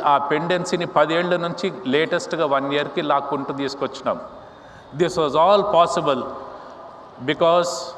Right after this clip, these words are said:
of the spiritual and divine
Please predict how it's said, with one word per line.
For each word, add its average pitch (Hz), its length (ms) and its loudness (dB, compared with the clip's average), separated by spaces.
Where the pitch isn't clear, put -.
of 143 100 4
the 127 100 0
spiritual 160 640 -2
and 131 140 0
divine 151 340 2